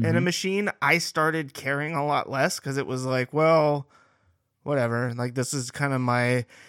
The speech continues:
Speaker 1: was usually kinda my do everything machine anyways. Like, I'd usually
Speaker 2: Right.
Speaker 1: do a little bit of personal stuff on there or have a personal profile for that thing. And, um, 'cause it just, you know, laptops, the laptop that I had had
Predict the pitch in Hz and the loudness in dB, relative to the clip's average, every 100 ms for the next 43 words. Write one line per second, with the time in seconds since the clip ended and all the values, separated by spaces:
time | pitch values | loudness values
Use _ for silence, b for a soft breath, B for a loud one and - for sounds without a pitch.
0 | B 185 170 185 180 160 170 165 147 127 | B 2 4 4 4 2 2 2 2 2
1 | 135 139 139 135 135 135 131 127 127 117 | 2 2 2 2 0 -2 -4 -4 -4 -4
2 | 135 123 117 123 117 117 113 120 120 120 | -4 -2 -2 -2 -2 -2 -2 -4 -4 -4
3 | 120 117 120 107 120 117 127 131 135 131 | -2 -2 0 2 2 2 0 0 0 0
4 | 127 120 131 120 127 123 - 120 127 123 | 0 -2 -2 -4 -4 -6 -4 -4 -4 -4
5 | 117 120 117 120 120 131 120 127 120 120 | -4 -4 -4 -6 -6 -6 -6 -6 -10 -6
6 | 123 127 120 120 113 120 117 110 113 110 | -6 -6 -8 -8 -8 -8 -8 -10 -12 -12
7 | 107 104 120 b b b b b - 113 | -12 -14 -16 b b b b b -10 -6
8 | 107 104 104 107 _ _ _ _ _ _ | -6 -6 -10 -14 _ _ _ _ _ _
9 | _ _ - 156 165 156 160 151 139 120 | _ _ 0 2 2 2 -4 -4 -4 -2
10 | 120 123 - 123 127 - _ _ _ _ | -2 -4 -2 -4 -4 -10 _ _ _ _
11 | _ _ _ _ _ _ _ _ _ - | _ _ _ _ _ _ _ _ _ -10
12 | 135 139 131 139 139 156 143 127 123 160 | -4 0 4 4 4 2 2 0 0 2
13 | 156 147 143 143 135 123 | 4 6 6 4 0 -6